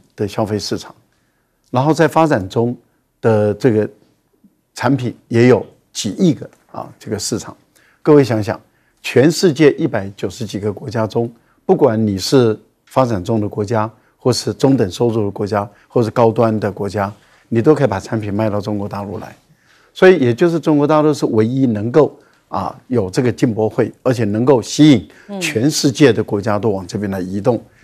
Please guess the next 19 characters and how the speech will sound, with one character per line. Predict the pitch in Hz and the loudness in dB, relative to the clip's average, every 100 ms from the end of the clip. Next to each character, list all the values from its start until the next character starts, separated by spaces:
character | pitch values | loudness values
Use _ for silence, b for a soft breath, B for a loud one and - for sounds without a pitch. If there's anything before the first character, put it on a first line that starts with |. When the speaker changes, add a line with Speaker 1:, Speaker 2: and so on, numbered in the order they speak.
| b | b
Speaker 1:
都 | - 139 | 4 4
想 | 131 120 | 4 0
把 | 104 | 0
它 | - 123 | -2 -4
产 | - 104 | -2 -6
品 | 104 104 | -6 -6
到 | 107 | -4
中 | 107 113 | -2 -4
国 | 98 | -6
大 | 101 | -6
陆 | 101 104 | -6 -8
来 | 92 | -8
卖 | 104 110 - _ _ _ | -6 -6 -6 _ _ _
的 | - 110 | -2 2
这 | 156 | 2
样 | 120 | 2
的 | 101 | 0
一 | 107 | -4
个， | 101 - | -6 -8